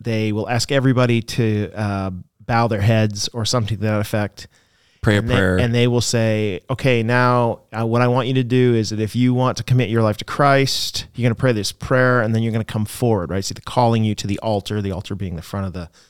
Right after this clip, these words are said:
Speaker 2: Mm.
Speaker 1: stage or whatever. And, um, other times they'll, it, it's changed. Sometimes it's like, "If you want to be more serious about your Christian faith,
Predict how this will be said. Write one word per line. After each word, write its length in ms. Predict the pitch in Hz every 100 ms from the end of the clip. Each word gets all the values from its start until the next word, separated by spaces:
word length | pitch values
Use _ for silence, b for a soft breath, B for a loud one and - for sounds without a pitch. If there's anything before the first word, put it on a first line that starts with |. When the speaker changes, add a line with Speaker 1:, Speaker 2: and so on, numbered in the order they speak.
| b b 101
Speaker 2:
Mm. 60 |
Speaker 1:
stage 500 | 95 - 101 101 95
or 60 | 101
whatever. 440 | 101 98 92 90 - B B B B B
And, 400 | 113 117 117 110 - -
um, 540 | 131 113 104 95 92 b b b b -
other 180 | 143 151
times 420 | - 139 139 -
they'll, 300 | 131 123 -
it, 100 | 139 -
it's 180 | - -
changed. 540 | - 135 135 143 -
Sometimes 480 | 147 135 135 135 123
it's 160 | - 131
like, 180 | 127
"If 140 | 123 127
you 120 | 135
want 240 | 135 135 -
to 580 | 127 123 120 117 113 98 87 _ 127
be 140 | 131
more 220 | 127 131 123
serious 500 | - 127 127 127 -
about 240 | 123 107
your 80 | 107
Christian 380 | - 123 - 117
faith, 640 | - 120 117 117 113 -